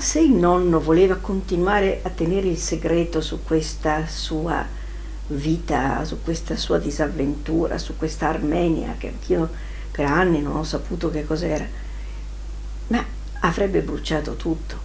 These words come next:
non lasciava le cose in un baule." Lui le ha lasciate sapendo che forse ci sarebbe stata una persona così curiosa da andare a vedere, e la persona curiosa sono stata io.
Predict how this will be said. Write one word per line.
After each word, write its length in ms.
non 260
lasciava 500
le 120
cose 300
in 100
un 140
baule." 400
Lui 220
le 120
ha 100
lasciate 520
sapendo 600
che 120
forse 460
ci 160
sarebbe 400
stata 320
una 380
persona 640
così 400
curiosa 760
da 160
andare 300
a 20
vedere, 560
e 80
la 120
persona 380
curiosa 460
sono 240
stata 300
io. 260